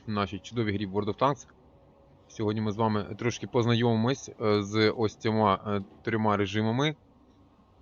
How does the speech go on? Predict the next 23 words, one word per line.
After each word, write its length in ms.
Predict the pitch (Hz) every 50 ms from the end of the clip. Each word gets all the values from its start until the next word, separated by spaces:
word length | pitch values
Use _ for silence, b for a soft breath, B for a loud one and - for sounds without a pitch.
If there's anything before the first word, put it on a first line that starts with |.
| _ _ -
Ну, 180 | 135 131 143
а 60 | 156
точніше, 380 | 151 - 120 - 165 165 - 143
сьогодні 320 | 120 - 117 131 143 131
ми 180 | 120 117 123 120
з 40 | 101
вами 220 | 110 113 113 110
в 40 | 98
цій 200 | - - 113 98 -
серії 260 | - 135 139 143 127
познайомимось 760 | 120 - 110 104 113 110 113 117 117 117 113 110 107 - -
в, 460 | 107 98 95 101 110 110 110 110 - - -
е, 80 | 98 101
серії, 540 | 98 - - 117 117 117 117 113 110 110 107 - _ _ _ - - - - - - - - - -
вибачаюсь, 560 | - 107 104 113 - - 113 101 95 - - -
в 260 | 101 101 104 110 110
складності 520 | 104 - - 123 117 117 113 101 - - 107
норма. 420 | 104 123 143 131 98 85 80 78 - _ -
Е, 40 | 90 90 92 92 90 87 95 101
є 220 | 98 104 110 113
в 120 | 98 95
нас 200 | 98 104 104 101
вже 240 | 92 92 98 95 90